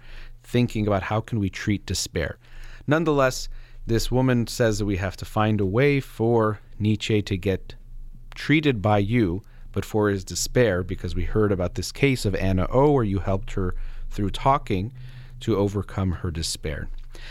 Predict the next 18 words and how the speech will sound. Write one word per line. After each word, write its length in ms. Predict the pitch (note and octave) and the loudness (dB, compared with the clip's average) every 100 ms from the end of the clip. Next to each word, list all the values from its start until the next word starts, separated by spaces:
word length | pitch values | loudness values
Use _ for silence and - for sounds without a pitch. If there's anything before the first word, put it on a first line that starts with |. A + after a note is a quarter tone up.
| - | -4
So 160 | - D3+ | 2 4
there's 180 | D3+ | 4
a, 200 | C#3+ C#3 | 4 4
this 220 | A#2+ B2 - | 4 -2 0
whole 460 | C3+ C3 B2+ A#2 - - - - - - - - - | 2 4 4 0 -4 -16 -18 -20 -20 -20 -20 -16 -2
web 300 | G2+ A#2+ A2 | 4 4 4
of 100 | G#2 | -4
things 320 | - A#2 A2 | 0 2 2
that 140 | G#2 | 2
go 200 | F#2+ A2 | 2 4
on 200 | A2 A2+ | 4 4
to 100 | G#2+ | 2
try 240 | G2+ - G2+ | -2 2 2
to 80 | G2 | 2
make 320 | F#2+ G2 - | 0 -2 -4
this 140 | F2 | -8
happen. 500 | - - B2+ - F#2 | -2 2 2 2 0
And, 80 | F#2+ | -2